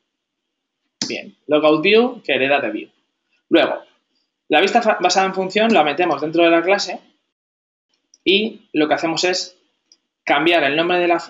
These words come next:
de la función por el método que soporta,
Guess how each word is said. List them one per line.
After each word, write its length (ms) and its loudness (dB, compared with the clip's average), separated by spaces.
de 140 -2
la 100 4
función 560 -2
por 140 2
el 140 0
método 600 0
que 300 0
soporta, 840 0